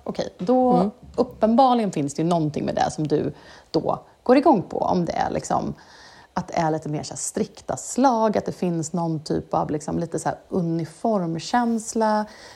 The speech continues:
Speaker 1: Ehm, och då kan man fundera på så här, vad, vad är, att man då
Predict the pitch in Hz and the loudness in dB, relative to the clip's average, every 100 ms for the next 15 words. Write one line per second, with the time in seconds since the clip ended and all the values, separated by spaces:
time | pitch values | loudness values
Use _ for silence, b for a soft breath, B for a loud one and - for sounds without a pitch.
0 | B 175 160 156 156 156 156 151 151 - | B -4 -2 -2 -2 -4 -4 -4 -8 -12
1 | - B B B B _ 196 220 240 233 | -20 B B B B _ -2 0 0 0
2 | 233 160 147 131 165 220 214 202 202 196 | 0 -2 -4 -8 0 2 4 2 0 -2
3 | 180 180 _ _ _ 170 208 196 202 208 | -6 -12 _ _ _ -4 0 0 0 0
4 | 208 180 160 | 0 0 -2